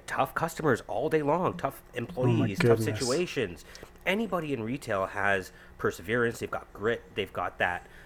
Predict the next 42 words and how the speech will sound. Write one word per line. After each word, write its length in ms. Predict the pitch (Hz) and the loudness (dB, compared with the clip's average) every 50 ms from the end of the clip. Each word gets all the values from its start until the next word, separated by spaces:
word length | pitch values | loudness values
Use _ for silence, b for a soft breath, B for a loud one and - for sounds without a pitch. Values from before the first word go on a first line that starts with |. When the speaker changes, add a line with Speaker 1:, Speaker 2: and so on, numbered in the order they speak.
| B B | B B
Speaker 1:
um, 400 | 110 101 95 95 92 90 92 90 - | -2 -2 0 0 -2 -4 -6 -8 -8
you 80 | 113 110 | -6 -4
know, 140 | 101 104 | -4 -4
they're 220 | 101 98 92 92 82 | -2 -2 -2 -2 0
able 260 | 92 101 110 113 110 | 0 0 0 0 -2
to 100 | - - | -4 -6
kind 240 | - 101 104 101 101 | -2 0 0 0 0
of 160 | 92 85 82 | -2 -4 -6
deal 240 | - 92 98 107 113 | -8 -4 -2 -2 0
with 200 | 107 101 - - | -2 -4 -6 -8
tricky 240 | - - 117 - 117 | -4 -4 -4 -4 -4
situations 720 | 110 - 110 104 - 104 101 98 107 - - 110 98 95 | -8 -6 -8 -6 -4 -2 -2 -2 -2 -2 -4 -6 -6 -6
and 80 | 87 87 | -8 -8
get 120 | 90 - - | -10 -10 -8
through 180 | - 110 117 | -6 -6 -2
them 240 | 113 107 107 110 110 | 0 0 0 0 0
while, 240 | 98 85 87 90 90 - - - 92 | -4 -6 -6 -8 -10 -12 -18 -18 -14
you 80 | 92 90 | -14 -12
know, 120 | 82 82 82 | -12 -12 -14
be, 100 | - 95 - - | -16 -18 -18 -14
keeping 240 | - - - 95 87 | -16 -14 -12 -12 -14
people 200 | - - 90 82 | -14 -12 -10 -4
happy, 360 | 101 113 123 117 117 110 - | -2 0 0 0 -4 -4 -4
if 120 | 139 - - | -4 -2 -2
you're 100 | 95 87 | -2 -4
good 140 | 90 82 | -4 -6
at 80 | - - | -6 -10
the 80 | - - | -12 -12
job 200 | - - - - | -12 -12 -10 -12
at 100 | - - | -14 -16
least. 260 | 82 78 - - - - B B B B B B - | -18 -20 -20 -20 -20 -20 B B B B B B 4
Speaker 2:
Mm-hmm. 140 | 107 104 139 | 8 12 12
Speaker 1:
Um, 280 | 127 117 110 98 - - - - - - - - - - - - - - - - - - | 12 12 10 2 -4 -10 -16 -20 -20 -20 -20 -20 -20 -20 -20 -20 -20 -20 -20 -14 -2 4
and, 180 | 156 143 143 - | 4 4 4 4
and 140 | 143 135 131 | 2 2 2
a 40 | 117 | 2
lot 280 | 110 110 117 143 147 | 0 0 -2 -2 -4
of 60 | 143 | -6
that 160 | 143 117 104 - | -8 -8 -8 -4
perseverance, 760 | - 135 120 - 107 90 85 95 110 131 120 98 92 - - | -4 -4 -4 -4 -8 -10 -6 -4 -2 0 0 -2 -2 -4 -8
right? 240 | 92 90 101 120 - | -4 -2 -2 -2 -2
Like, 240 | 110 101 92 - - | -2 -4 -4 -4 -8